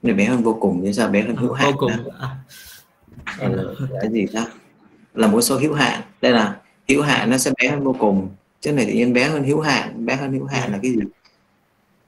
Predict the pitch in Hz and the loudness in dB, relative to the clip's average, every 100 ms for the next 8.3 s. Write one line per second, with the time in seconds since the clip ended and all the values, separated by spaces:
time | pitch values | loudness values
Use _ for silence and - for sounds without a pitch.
0 | _ _ _ _ _ 80 - 131 135 135 | _ _ _ _ _ -20 -12 -6 -4 -2
1 | 127 120 - 127 127 131 127 127 127 147 | 0 0 0 -4 -4 -2 -2 0 2 2
2 | 131 127 127 127 127 127 123 123 113 110 | 2 0 -4 -4 -4 -4 0 2 2 0
3 | - 113 120 127 127 120 107 101 110 107 | 0 2 2 2 2 -2 -4 -4 -2 -2
4 | 110 127 113 110 - 123 113 95 98 - | 0 0 0 -4 -4 -4 -2 -4 -6 -16
5 | - _ 123 127 131 127 139 147 123 107 | -20 _ 0 4 6 6 4 0 0 0
6 | 104 101 101 101 101 101 95 95 95 117 | 2 2 2 4 2 2 0 0 -2 -2
7 | 131 104 101 - 98 98 - 110 110 95 | 0 0 0 -2 -4 -6 -2 0 0 -4
8 | - 123 131 | -10 -20 -20